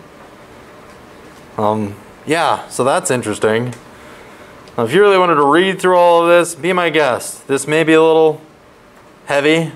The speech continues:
It probably is, but, um, you could be doing as much studying as you want over polymer morphology. Yeah, this will probably even tell you what that <laughs> means. I don't know.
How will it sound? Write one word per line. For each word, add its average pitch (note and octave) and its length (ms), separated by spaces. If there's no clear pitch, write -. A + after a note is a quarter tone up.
It A2 100
probably C#3 520
is, D#3+ 280
but, B2 280
um, A#2+ 400
you F3 200
could G3+ 180
be F3+ 300
doing D#3+ 340
as D3+ 120
much G#3 220
studying F#3+ 580
as C#3+ 200
you F#3 160
want F3 380
over D#3+ 560
polymer F#3 520
morphology. E3+ 840
Yeah, B2+ 800
this - 120
will C#3+ 60
probably F3+ 280
even D3+ 160
tell D3+ 180
you D3 60
what C#3 120
that A#2 160
<laughs> - 0
means. - 760
I - 160
don't A#2 280
know. G#2+ 380